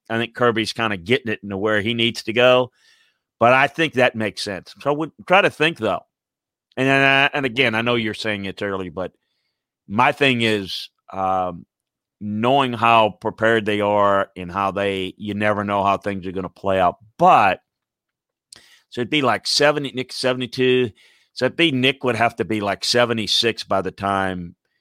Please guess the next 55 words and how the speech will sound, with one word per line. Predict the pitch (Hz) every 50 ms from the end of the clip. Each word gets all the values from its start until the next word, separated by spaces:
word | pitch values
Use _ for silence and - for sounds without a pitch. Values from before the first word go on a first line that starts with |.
| _ _ _ _ _
he | - 107
would | 107 101 101 82
graduate | 98 101 98 101 92 95 98 95 92 -
from, | - 87 90
up | 92 95 - 110 110 -
for | - 101
Alabama. | 98 95 95 95 95 95 95 95 92 92 82 92 92 90 87 87 85 -
So | 90 87 80 - _ _ _ _
that's | 135 123 107 185 196 190 -
why | 170 165 147 139 135
I | 123
say | 107 - - 127 117 107
that's | 110 107 107 - -
kind | - - 143 143 127
of, | 117 104 - _ _ _ _ _ _
if | -
he, | 175 180 165 151 - -
if | 156 139 -
he | 170
wants | 165 160 190 208 208 - -
to | - 139
go | 113 156 170 165
there | 151 160 156 156 160 160 - _ _
because | - - - 143 143 143 123
of | 131 113
Alabama | 127 127 131 131 117 127 123 120 117 107
and | 101 104
Nick, | 117 131 131 127 - _ _ _ _ _ _ _ _ _ _ _ _ _ _
you | - 127 123
know, | 123 120 117
is | 113 110 -
he | 143 135
gonna | 113 127 120 113 95
be | 85 90 139 151 143
there | 120 123 120 117
by | 104 113 110
the | 98 107
time | - - 120 113 110 107
he | 104 98
finishes? | - 113 110 110 107 98 - - 85 -
'Cause | - - 117 104
this | 156 170 - 139
might | 147 135 123 101
be | 107 120
a | 107 98 98
rare | 92 92 107 120 120 120 117
situation | - - - 110 - - 98 98 104 107 104 - 95 90
where | 92 95
this | 104 113 - -
kid | - 120 110 98
might | 101 98 98 90
wanna | 92 95 95
play | - _ - 98 90
four | - - 101 95 90
years. | 90 92 98 90 - - - - -